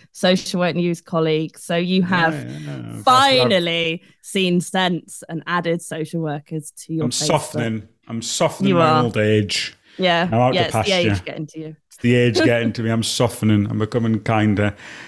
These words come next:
Speaker 2: Um, so yeah, it's been the main news. Um, apart from that, it's been a, been a couple of good weeks. As I say, you were off last week. I recorded with, uh, Matt B,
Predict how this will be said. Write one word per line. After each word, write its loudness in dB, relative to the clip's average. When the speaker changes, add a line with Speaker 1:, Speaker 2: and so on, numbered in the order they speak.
Speaker 2:
Um, 4
so 0
yeah, 6
it's 0
been 0
the 2
main 4
news. 0
Um, 2
apart -2
from -2
that, 0
it's -8
been -4
a, 2
been -6
a 0
couple -4
of -2
good 0
weeks. -2
As -2
I -2
say, 0
you 2
were 6
off -2
last 0
week. 2
I -4
recorded 0
with, -2
uh, 2
Matt 0
B, 2